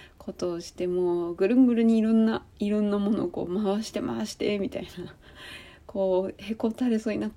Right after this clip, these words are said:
たら、「何を、まだまだ」みたいな感じで、「起き上がる」みたいなことを繰り返してて、ちょっとね、やっ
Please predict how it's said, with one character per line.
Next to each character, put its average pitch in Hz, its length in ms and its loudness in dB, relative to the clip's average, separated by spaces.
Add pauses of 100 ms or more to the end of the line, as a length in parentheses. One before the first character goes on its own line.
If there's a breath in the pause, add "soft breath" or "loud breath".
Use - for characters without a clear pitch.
た 208 100 -4
ら、 196 200 0
「何 247 420 6
を、 240 320 2
ま 254 160 4
だ 302 100 6
ま 302 100 2
だ」 269 220 2
み 202 160 0
た 214 80 2
い - 40 4
な 254 40 -4 (140)
感 175 180 -14
じ - 160 -18
で、 - 80 -8 (640 loud breath)
「起 233 120 0
き 226 60 4
上 220 100 2
が 240 180 -2
る」 208 440 0
み 170 120 -6
た 175 80 -6
い 190 100 -6
な 175 80 -6
こ 160 160 -8
と 170 120 -6
を 165 280 -6
繰 - 120 -8
り 196 80 -4
返 220 160 -2
し - 40 -16
て 165 80 -6
て、 - 160 -6
ち - 120 -8
ょ 220 40 -8
っ - 20 -10
と 165 120 -4
ね、 156 160 -6 (260 loud breath)
や 226 80 -2
っ 220 40 -4